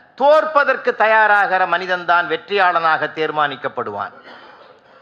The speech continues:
அது யார் அந்தமா தோற்கணும்னு நினைக்க வேண்டாம், நாமே தோத்துருவோமே. நாமே தோற்பதற்கு தயாரா இருப்போமே. அங்க மகிழ்ச்சி பூத்து கிளு-, கிளுங்கு-, குலுங்கு சார். இல்ல,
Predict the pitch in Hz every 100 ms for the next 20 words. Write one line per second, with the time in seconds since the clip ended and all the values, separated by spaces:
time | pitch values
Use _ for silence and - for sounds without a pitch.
0 | - 180 196 185 196 202 170 185 208 214
1 | 196 196 185 190 190 175 170 160 151 135
2 | 139 175 190 190 165 139 131 127 165 -
3 | - _ _ _ _ _ _ _ _ -
4 | 180 226 247 214 220 208 196 185 170 170
5 | 180 165 139 143 147 151 101 - 151 165
6 | 160 185 - 165 - 208 214 185 - 139
7 | - 135 131 120 - 147 147 110 113 127
8 | - _ _ _ _ _ _ - 165 -